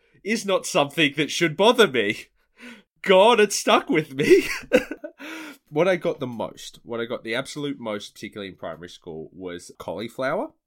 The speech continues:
which, in retrospect, kind of fine. There's worse things you could be called. But it built up in me such a hatred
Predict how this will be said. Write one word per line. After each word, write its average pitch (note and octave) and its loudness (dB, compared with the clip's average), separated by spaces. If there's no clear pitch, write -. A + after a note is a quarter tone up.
which, - -6
in C#4 -8
retrospect, A3+ -4
kind E4+ -4
of F#4 -4
fine. G3+ -4
There's F#3 -6
worse G#3 -4
things F3+ -10
you E3+ -12
could D#3 -12
be C#3 -6
called. B2+ -10
But F3 0
it - -2
built G#3 -4
up G3 -4
in D#3+ -8
me B2 -6
such - -6
a C#3 -4
hatred C3 -8